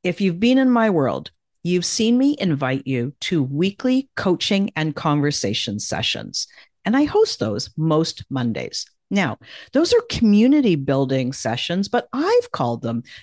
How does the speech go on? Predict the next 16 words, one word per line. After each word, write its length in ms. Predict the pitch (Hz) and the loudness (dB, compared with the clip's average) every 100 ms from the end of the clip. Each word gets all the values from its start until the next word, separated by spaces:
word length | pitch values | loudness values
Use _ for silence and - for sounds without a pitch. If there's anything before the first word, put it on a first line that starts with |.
| _ | _
coaching 560 | - 170 - 180 175 175 | 0 0 0 0 0 0
and 160 | 160 151 | -2 -2
conversation 840 | - 123 127 127 107 107 - 107 | -2 0 0 -2 -4 -6 -8 -6
with 200 | 120 - | -6 -6
Candy. 440 | - 107 87 - _ _ _ _ _ _ _ - | -8 -8 -10 -16 _ _ _ _ _ _ _ 0
These 240 | 277 277 | 2 2
sessions 400 | 294 247 240 214 | 0 0 0 -2
are 100 | 160 | -2
so 680 | 151 - - 247 269 294 285 160 | -2 -2 0 2 2 2 0 -4
valuable 880 | 135 143 156 180 170 107 82 - _ | -4 -2 0 0 0 -4 -8 -10 _
in 200 | 160 147 | -2 -2
building 440 | 139 165 170 175 165 | 2 2 2 0 -2
community, 840 | - 151 151 160 170 135 104 - - - - - | -4 0 2 4 2 0 -4 -10 -18 -20 -18 -6
and 280 | 208 220 - _ _ | -2 0 -2 _ _
it 200 | - 220 - | -8 -4 0
also 560 | 294 - 415 381 381 | 0 0 0 0 -2